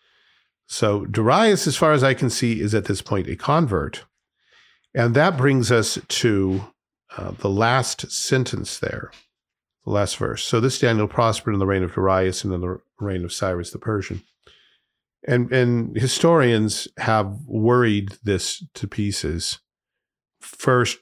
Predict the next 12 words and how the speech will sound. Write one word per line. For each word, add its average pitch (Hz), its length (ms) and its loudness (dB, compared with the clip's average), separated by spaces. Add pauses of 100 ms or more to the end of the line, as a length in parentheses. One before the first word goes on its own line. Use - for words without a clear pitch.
(240)
secular 135 440 0
histor-, 107 440 0
historians 90 800 -2
know 98 480 0 (140)
Cyrus. - 500 -4 (280)
They 110 100 2
don't 101 180 0
know 92 60 0
Darius. - 500 -6 (800)
And 98 140 0
there 95 160 0
are 90 220 -4